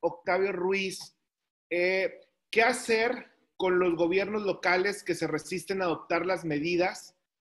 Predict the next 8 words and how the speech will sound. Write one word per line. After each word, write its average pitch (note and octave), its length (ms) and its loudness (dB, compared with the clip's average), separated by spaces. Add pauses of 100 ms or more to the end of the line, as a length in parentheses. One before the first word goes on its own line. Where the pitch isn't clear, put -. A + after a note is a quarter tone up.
(180)
respecto E3 500 2
al D#3+ 80 4
matrimonio D#3+ 600 0
igualitario F#3 840 2
y E3 100 0
la D3 100 4
adopción D#3+ 440 0
igualitaria, F3+ 720 2